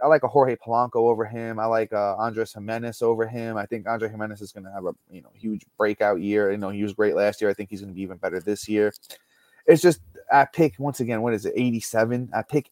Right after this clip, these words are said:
eighty-seven, that's just a steep price to pay, pay for a guy that's gonna do runs and steals and then, you know, be a little bit of a plus batting average. And I'm, I'm just, I'm not a fan of, uh, of Tommy Edman coming into the season.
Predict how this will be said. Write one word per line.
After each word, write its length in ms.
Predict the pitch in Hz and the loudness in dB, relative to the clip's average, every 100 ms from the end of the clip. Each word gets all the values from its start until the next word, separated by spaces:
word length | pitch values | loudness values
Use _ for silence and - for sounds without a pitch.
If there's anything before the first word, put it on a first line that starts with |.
| - | -4
eighty-seven, 640 | 131 117 - - 117 107 | -2 -2 -6 0 2 2
that's 220 | 104 107 | -2 -4
just 200 | - 123 | -4 -4
a 40 | 110 | -6
steep 400 | - - 117 - | -8 -2 -2 0
price 280 | - 107 - | 2 2 2
to 100 | - - | -10 -2
pay, 120 | 107 - | -2 0
pay 140 | 113 101 | 0 0
for 340 | - 101 95 | 2 2 2
a 120 | 87 | 0
guy 200 | 98 104 | 2 4
that's 200 | 98 98 | 4 0
gonna 280 | - 101 92 - _ - - | -4 -6 -6 -8 _ -20 -4
do 160 | 123 117 | 0 2
runs 380 | 113 120 117 | 4 2 2
and 100 | 113 | -4
steals 540 | 104 - 113 110 101 95 | -6 -2 4 4 4 0
and 120 | 101 | -2
then, 240 | 104 104 | 0 0
you 120 | 101 101 | -4 -6
know, 220 | 98 95 _ _ _ | -6 -6 _ _ _
be 120 | - 123 | 2 4
a 80 | |
little 340 | 117 123 127 123 | 6 6 6 4
bit 140 | 110 | 4
of 120 | 107 | 2
a 60 | 104 | 0
plus 320 | - 113 104 | 0 0 0
batting 380 | - 104 101 98 | 0 2 2 -2
average. 440 | 98 98 95 95 | -4 -4 -4 -6
And 160 | 101 98 | -6 -4
I'm, 240 | 98 98 - | -4 -6 -6
I'm 160 | - 123 | -4 -2
just, 200 | 120 - | -4 -6
I'm 200 | 98 117 | -4 -2
not 200 | 120 107 | 2 0
a 40 | 95 | 0
fan 340 | - 92 95 | -6 -6 -6
of, 180 | 92 90 | -6 -4
uh, 220 | 87 85 - | -4 -4 -6
of 160 | - 71 | -10 -10
Tommy 280 | - 98 92 | -4 -4 -4
Edman 280 | 92 87 95 | -8 -8 -10
coming 300 | - 85 80 | -12 -12 -14
into 180 | 82 - | -16 -14
the 120 | 71 | -14
season. 360 | - 95 87 | -10 -10 -10